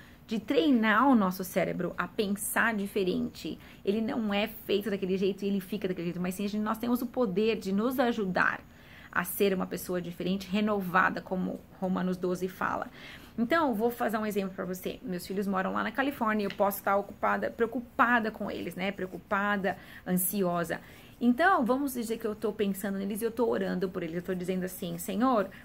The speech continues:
é, eu peço que os meus filhos não sejam roubados hoje, e eu peço que os meus filhos não tenham um acidente, ou que nenhuma pessoa má no trabalho venha a, a os danificar.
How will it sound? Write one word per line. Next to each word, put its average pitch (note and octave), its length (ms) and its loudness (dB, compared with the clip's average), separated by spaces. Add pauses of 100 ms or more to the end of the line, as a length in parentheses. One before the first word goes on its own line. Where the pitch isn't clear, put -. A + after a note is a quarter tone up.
(680)
é, G#3+ 300 4
eu A3+ 160 6
peço C4 720 2
que A#3 640 4
os G#3 160 -2
meus G#3+ 260 -2
filhos A3 280 0
não A3 200 0
sejam G#3+ 440 0
roubados F3+ 800 2
hoje, F3 560 0
e F#3+ 200 0
eu A3+ 140 4
peço D4+ 540 0
que A3 100 -4
os G#3 80 -2
meus G#3 220 -4
filhos G3+ 240 -2
não G#3 280 0
tenham G#3 440 0
um F#3 140 -2
acidente, F#3 1000 -2
ou F#3 160 4
que F#3+ 140 -6
nenhuma G3+ 380 -2
pessoa F#3+ 440 -2
má F3+ 320 2
no F3+ 120 -2
trabalho E3+ 640 0
venha F3+ 600 2 (360)
a, F3 140 4
a F3+ 360 0
os F#3+ 220 4
danificar. F#3 840 0